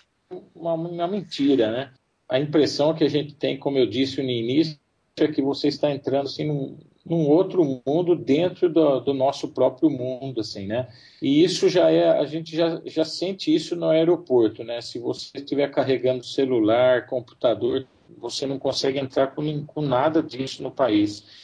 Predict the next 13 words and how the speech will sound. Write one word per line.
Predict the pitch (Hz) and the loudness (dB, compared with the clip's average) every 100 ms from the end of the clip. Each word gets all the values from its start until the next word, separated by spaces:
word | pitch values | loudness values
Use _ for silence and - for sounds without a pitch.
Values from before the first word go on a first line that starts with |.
| - | -12
E | 123 120 117 | -6 -2 -2
se | - 127 | -2 -2
a | |
sua | - 135 123 | 0 0 0
câmera | - 143 151 139 | 0 2 2 0
fotográfica | 131 - 113 120 120 - - | -4 -4 0 2 2 -2 -2
é | 120 | -2
a | |
única | 131 170 165 160 131 | 0 -2 -2 0 0
coisa | - - 131 131 | 0 -2 0 0
que | - | -2
eles | 113 104 | -4 0
deixam, | 123 127 - 120 110 | 2 2 0 -6 -8